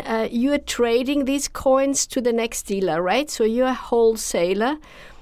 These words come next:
You're a big company taking a big amount of, uh, coins, and then you sell those to the next in line, the smaller ones. So you're really taking care of the market and make sure that everything runs smoothly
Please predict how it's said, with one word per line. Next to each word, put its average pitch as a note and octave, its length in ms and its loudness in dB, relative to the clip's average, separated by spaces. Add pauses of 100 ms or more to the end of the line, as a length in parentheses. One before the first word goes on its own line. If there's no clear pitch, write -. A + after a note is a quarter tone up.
(200)
You're A#3+ 220 2
a A3 40 -2
big C#4+ 220 -2
company C#4 640 2
taking A#3+ 760 0 (140)
a A3+ 100 0
big C4 340 -6
amount A3+ 440 0
of, G#3+ 340 -4
uh, G3 440 -2
coins, C4 680 -4 (280)
and A#3 160 2
then A#3 140 0
you A#3 100 -2
sell A3+ 380 0
those G#3+ 440 -2
to - 140 -6
the G#3+ 140 2
next G3+ 460 -2
in A3 180 0
line, F3+ 400 -4 (440)
the G#3 60 -2
smaller G#3+ 520 2
ones. E3+ 340 -2
So - 360 -4 (180)
you're B3+ 320 2
really B3 400 -2 (340)
taking C4+ 400 0
care A#3+ 220 -2
of G#3 180 -2
the A#3+ 80 -2
market G#3+ 500 -2
and G#3+ 140 -2
make G#3 200 -2
sure A3+ 260 -2
that G#3+ 160 -2
everything G#3+ 480 0
runs G3 280 -2
smoothly G#3 600 -4